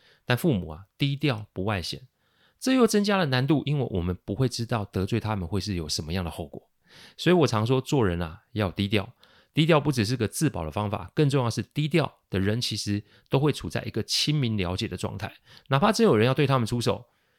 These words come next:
他们也早就有应对之策。<clears throat> 常在暗处的人哦，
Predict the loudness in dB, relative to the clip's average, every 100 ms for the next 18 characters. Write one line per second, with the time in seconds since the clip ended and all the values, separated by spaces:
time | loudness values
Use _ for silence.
0 | _ -4 0 2 2 0 -2 -2 -4 -6
1 | -4 -6 -6 -8 -10 -8 -10 -14 _ _
2 | 6 6 6 -2 -20 -20 -20 -20 -20 -8
3 | 2 4 4 4 4 4 4 4 4 2
4 | -2